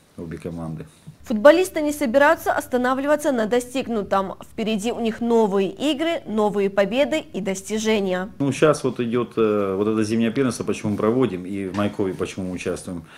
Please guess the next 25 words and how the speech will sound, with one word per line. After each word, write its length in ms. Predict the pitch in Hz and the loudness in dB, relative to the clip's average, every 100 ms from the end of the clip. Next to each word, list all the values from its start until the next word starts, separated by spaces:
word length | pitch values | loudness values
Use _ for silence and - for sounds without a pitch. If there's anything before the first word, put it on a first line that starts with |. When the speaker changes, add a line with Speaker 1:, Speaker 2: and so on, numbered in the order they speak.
| - - - | -20 -16 -6
Speaker 1:
Это 180 | 90 107 | 0 2
идёт 180 | 120 | 2
как 140 | - 92 | 0 -2
подготовка 680 | 101 101 110 110 101 90 82 | 0 2 2 -2 -2 -4 -6
к 120 | - | -6
очередному 720 | 90 107 101 101 107 92 85 | -4 -2 0 0 0 -2 -2
первенству 560 | 104 98 87 101 92 90 | -2 -2 -2 -2 -2 -2
республики, 600 | 92 - 120 95 80 85 | -4 -2 -2 -2 -4 -6
потому 340 | 92 101 98 | -4 -4 -6
что 160 | - 98 | -4 -4
ребята, 500 | 98 110 107 95 - - - | 2 2 2 -2 -8 -18 -8
если 220 | 104 98 | -8 -6
зимой 280 | 92 107 104 | -2 0 0
будут, 320 | 95 101 101 - | 0 -2 -4 -16
всю 160 | - 104 | -8 -4
зиму 240 | 101 104 | -2 -2
просидят, 600 | 95 95 110 110 107 - | -2 -4 0 0 0 -2
ну, 500 | 80 92 82 78 76 - _ _ _ _ | -10 -8 -8 -8 -10 -14 _ _ _ _
они 180 | 98 101 | -8 -2
навыки 380 | 107 98 85 78 | 0 0 -2 -8
потеряют. 520 | 82 80 98 87 78 _ - - - - _ _ _ _ _ - - _ - _ _ - | -8 -6 -4 -4 -8 _ -20 -20 -20 -20 _ _ _ _ _ -12 -12 _ -20 _ _ -12
Тренировочный 540 | 90 95 98 90 107 | -6 -2 0 0 -2
процесс 420 | 95 95 98 80 | -4 -6 -6 -6
это 180 | 82 73 | -8 -10
идёт. 300 | 73 71 71 | -12 -14 -18